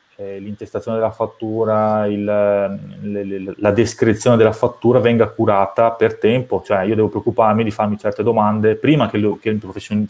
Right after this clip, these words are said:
che il, che l'artigiano, l'idraulico in questo caso, emetta la fattura, perché una volta inviata, si può, per carità, si può fare, si possono fare tutte le correzioni, però non va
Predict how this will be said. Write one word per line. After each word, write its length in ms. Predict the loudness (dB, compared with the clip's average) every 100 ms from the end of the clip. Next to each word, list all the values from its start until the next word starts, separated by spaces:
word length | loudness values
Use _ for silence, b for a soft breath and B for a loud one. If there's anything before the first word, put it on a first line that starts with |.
| -6
che 100 | -2
il, 260 | 0 2 0
che 80 | 0
l'artigiano, 840 | -2 -2 -2 0 2 4 2 0 -2
l'idraulico 480 | -4 -2 0 0
in 80 | -4
questo 240 | -8 -8 -4
caso, 220 | -2 -2
emetta 340 | -2 -2 -2
la 80 | -4
fattura, 460 | -4 -8 -4 -4 -4
perché 420 | -6 -2 -4 -4 _ _ _ _ _ -6
una 120 | 2
volta 300 | 4 4 2
inviata, 680 | 2 4 4 2 0 -2 -4 b b b b b b -20 -14
si 120 | -6
può, 100 | -6
per 160 | -6
carità, 320 | -2 0 0 -2
si 100 | -6
può 140 | -2
fare, 420 | 2 4 4 2
si 80 | -6
possono 220 | -18 -16
fare 160 | -16 -16
tutte 160 | -16
le 80 | -16
correzioni, 640 | -12 -10 -10 -10 -12 -12 -10
però 240 | -8 -8
non 180 | -8 -8
va 300 | -6 -6 -8